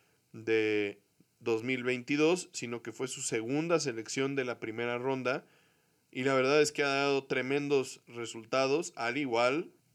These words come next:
que Armstrong, el jugador que fue también la primera, la primer selección del draft. Y bueno, la verdad es que ellos han sido pieza clave para que este,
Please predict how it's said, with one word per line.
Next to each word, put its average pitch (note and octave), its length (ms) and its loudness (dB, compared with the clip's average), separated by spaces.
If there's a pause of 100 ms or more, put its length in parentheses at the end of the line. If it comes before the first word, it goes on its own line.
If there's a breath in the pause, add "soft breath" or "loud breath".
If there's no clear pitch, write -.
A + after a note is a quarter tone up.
(160)
que A2+ 720 0 (540)
Armstrong, C#3+ 560 0 (220)
el A2+ 100 -8
jugador A#2 400 -6
que B2 100 -8
fue A#2 160 -4
también A#2+ 360 -6
la A#2 120 -6
primera, A2 520 -6 (100)
la G2+ 160 -12
primer C#3+ 540 0
selección G2+ 680 -12
del B2 200 -10
draft. C#3+ 340 -2 (520 soft breath)
Y A2+ 120 -8
bueno, D3 320 2 (100)
la A2+ 200 -4
verdad B2+ 420 2
es C#3 180 0
que A#2+ 300 -4
ellos C#3+ 360 2
han C3 140 -6
sido C3+ 280 -4
pieza D#3+ 480 2
clave E3 400 2
para A#2 300 -4
que B2 340 -2
este, C3 480 -2